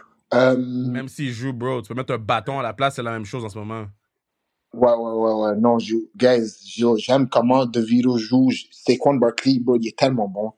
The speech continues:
Speaker 1: Je calme. J'espère que vous allez extendre ce gars-là, vous allez le payer parce que aussi, si Jonathan Taylor a été capable d'avoir son argent, je pense que Saquon Barkley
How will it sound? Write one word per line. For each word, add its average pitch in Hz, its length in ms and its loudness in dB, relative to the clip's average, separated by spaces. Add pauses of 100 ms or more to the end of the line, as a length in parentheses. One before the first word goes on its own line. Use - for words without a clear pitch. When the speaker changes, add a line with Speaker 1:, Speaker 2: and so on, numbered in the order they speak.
Speaker 1:
Je - 220 -20
calme. 120 240 2
J'espère 110 300 2
que 127 60 0
vous 120 60 -2
allez 120 140 0
extendre 120 300 -2
ce 113 80 -6
gars-là, 117 260 4
vous 113 100 -4
allez 113 200 -2
le 113 40 0
payer 110 300 0
parce - 240 -10
que 113 160 -6
aussi, 135 300 -6 (240)
si 156 360 0
Jonathan 123 440 0
Taylor 120 300 2
a 120 40 2
été 120 160 -6
capable 120 300 -2
d'avoir 107 260 -2
son 107 220 -8
argent, 95 340 -14 (300)
je - 100 -20
pense 123 220 -2
que 117 280 0 (440)
Saquon 120 460 0
Barkley 107 440 -6